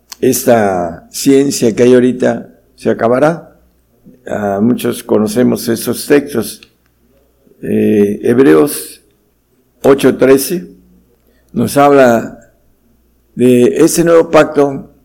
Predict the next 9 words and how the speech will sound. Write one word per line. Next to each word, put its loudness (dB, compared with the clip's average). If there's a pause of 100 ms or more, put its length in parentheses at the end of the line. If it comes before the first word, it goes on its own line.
(220)
Dice: 0
"Diciendo, 4
nuevo 2
pacto 2
dio 4
por 2
viejo 4
al 2
primero". 2